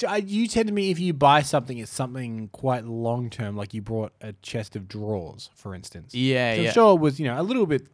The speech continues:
Speaker 1: pricey, but
Speaker 2: Yeah.
Speaker 1: also that's, like,
Speaker 2: I
Speaker 1: ten,
Speaker 2: <laughs>
Speaker 1: ten, fifteen years now.
Speaker 2: Yeah.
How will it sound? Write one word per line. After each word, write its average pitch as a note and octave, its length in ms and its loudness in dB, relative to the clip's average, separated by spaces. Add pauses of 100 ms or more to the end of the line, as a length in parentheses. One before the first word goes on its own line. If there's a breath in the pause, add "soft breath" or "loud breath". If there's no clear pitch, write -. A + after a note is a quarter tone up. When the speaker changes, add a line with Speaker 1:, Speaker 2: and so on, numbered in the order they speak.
(100)
Speaker 1:
pricey, A2+ 460 -6
but - 80 4
Speaker 2:
Yeah. C#3+ 80 4
Speaker 1:
also B2+ 460 0
that's, B2+ 200 -4
like, A2 120 -4
Speaker 2:
I - 140 -20 (280)
Speaker 1:
ten, A#2 120 -4
Speaker 2:
<laughs> - 0 -
Speaker 1:
ten, D3 260 2
fifteen B2 320 -4
years B2 260 0 (140)
now. G2+ 340 -6
Speaker 2:
Yeah. D3+ 240 4